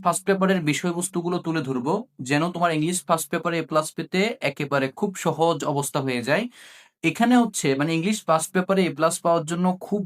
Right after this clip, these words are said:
ভালো করে যে তোমাকে একে-, একেবারে ডেডিকেটেড হয়ে পড়-,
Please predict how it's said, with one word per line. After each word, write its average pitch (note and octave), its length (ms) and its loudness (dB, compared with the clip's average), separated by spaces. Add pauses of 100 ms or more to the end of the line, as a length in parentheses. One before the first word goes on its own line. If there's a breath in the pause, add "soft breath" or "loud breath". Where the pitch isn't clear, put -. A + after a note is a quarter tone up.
ভালো D#3 280 2
করে F#3+ 220 4
যে G3 80 4
তোমাকে F#3+ 360 2
একে-, F#3+ 240 2
একেবারে E3 420 0
ডেডিকেটেড D#3 580 0
হয়ে G3 220 4
পড়-, D#3+ 280 -4